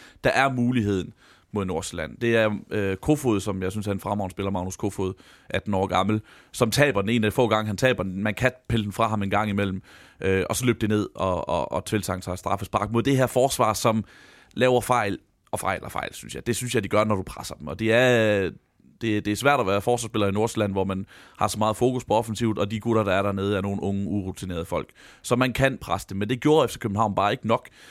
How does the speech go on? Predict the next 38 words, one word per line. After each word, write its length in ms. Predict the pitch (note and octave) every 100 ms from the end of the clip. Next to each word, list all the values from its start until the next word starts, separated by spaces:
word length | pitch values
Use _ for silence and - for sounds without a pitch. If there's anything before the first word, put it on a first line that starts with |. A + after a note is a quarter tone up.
| - -
Øh, 460 | G2+ G2+ G2+ G2
jeg 80 | A2
synes 240 | - D#3 D3
jo, 200 | A#2 - - - -
det, 140 | G2+ C#2
jeg 100 | A2
er 140 | G#2
enig 260 | C3+ D3+ F3
i, 200 | B2+ A#2+
at, 120 | G2+ -
at 160 | G#2+
Falk 300 | - C3+ C3
var, 260 | A2 G2+ G2
var 140 | G2+
meget 280 | G2+ G#2 B2+
ude, 500 | A#2+ B2 D3 E3 C3
øh, 320 | G#2 G2+ F#2+
af 80 | D2+
spil, 300 | - C3 G2+
og 80 | G2
blev 100 | A2+
sat 160 | A#2
lidt 140 | A2+ C3
ud 40 |
af 60 | A#2+
spil, 260 | C#3 A#2+
og 80 | A2
det, 300 | C#3+ D3+ A#2+ - -
det 100 | E3
var 60 | E3
bare 160 | C#3+ C3
et 80 |
problem, 360 | - A2+ E3 B2
fordi 360 | - A2+ B2 - - -
når 300 | G#2 C3 D#3+
der 80 | A#2+
kommer 300 | - A#2 G#2+
noget, 260 | F#2 F#2+